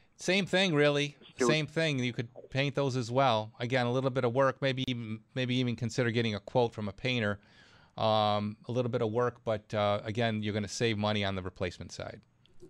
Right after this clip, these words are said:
Speaker 2: All right.
Speaker 1: All right, Harold.
Speaker 2: Uh, other point was, uh, I'm doing this for my mother's house, who's eighty-six.
Speaker 1: Okay.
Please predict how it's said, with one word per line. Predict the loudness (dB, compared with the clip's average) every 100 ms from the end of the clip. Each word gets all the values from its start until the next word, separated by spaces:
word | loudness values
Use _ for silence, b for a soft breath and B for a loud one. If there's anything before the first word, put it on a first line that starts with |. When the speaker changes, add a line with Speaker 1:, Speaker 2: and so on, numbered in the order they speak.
| -20 -20 -20 _
Speaker 2:
All | 2 6 8
right. | 8 8
Speaker 1:
All |
right, | 6 4
Harold. | 2 2 4
Speaker 2:
Uh, | 6 8 6 2 _
other | 4 6 6 6 4 2 _ _ 2
point | 6 6 4 6
was, | 6 6 4 2
uh, | 4 6 6 4 -2 b b b b
I'm | 6 8
doing | 10 10 8
this | 8 6 0
for | 4 6
my | 6 8
mother's | 8 6 4 2 2
house, | 2 2 0
who's | 0 2 0 -6 -16 _ 4
eighty-six. | 4 4 0 2 2 0 -8 _ -6
Speaker 1:
Okay. | -4 2 0 0